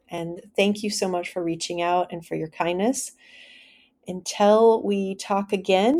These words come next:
this is the end of this podcast, and you can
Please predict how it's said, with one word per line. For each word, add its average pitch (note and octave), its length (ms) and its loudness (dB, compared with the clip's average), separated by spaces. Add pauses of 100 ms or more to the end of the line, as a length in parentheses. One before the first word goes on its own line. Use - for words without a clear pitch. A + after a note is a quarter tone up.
this C4 220 0
is G3+ 160 2
the G3 180 -6
end A3 200 0
of G3 100 2
this A3+ 200 0
podcast, A3+ 920 0 (140)
and G#3 480 -4
you G#3+ 120 -8
can G#3+ 380 -6